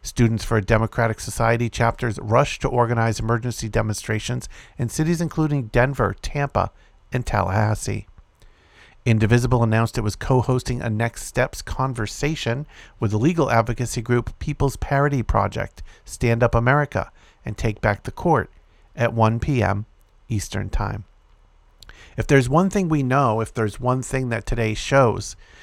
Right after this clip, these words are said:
it's that no ruling, law, or decision is unchangeable. The rules are determined by who holds power, so now we have to build the power to fight back, Indivisible co-executive director Lee Greenberg said in a statement.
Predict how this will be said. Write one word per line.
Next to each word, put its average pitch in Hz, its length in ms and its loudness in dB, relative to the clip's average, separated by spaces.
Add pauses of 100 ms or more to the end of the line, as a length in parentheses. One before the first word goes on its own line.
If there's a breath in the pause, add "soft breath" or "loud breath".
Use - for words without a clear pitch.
(220 loud breath)
it's - 160 -8
that 113 180 0
no 120 260 4
ruling, 107 460 2
law, 113 400 4
or 120 160 4
decision 120 560 0
is 113 220 -4
unchangeable. 110 760 0 (460 soft breath)
The - 80 2
rules 113 320 4
are 120 80 4
determined 117 480 0
by 113 140 4
who 139 180 0
holds 110 280 0
power, 139 460 0 (380 soft breath)
so - 160 -8
now 107 200 2
we 110 100 0
have 113 160 -4
to 117 100 -4
build 113 220 4
the 113 60 0
power 107 360 2
to 113 140 -6
fight - 320 -2
back, 107 420 2 (420 soft breath)
Indivisible 101 520 0
co-executive 117 720 -2
director 110 420 -4
Lee 107 220 -4
Greenberg 139 580 -2
said 95 360 -2 (520 soft breath)
in 101 140 0
a 95 60 -2
statement. 110 480 -2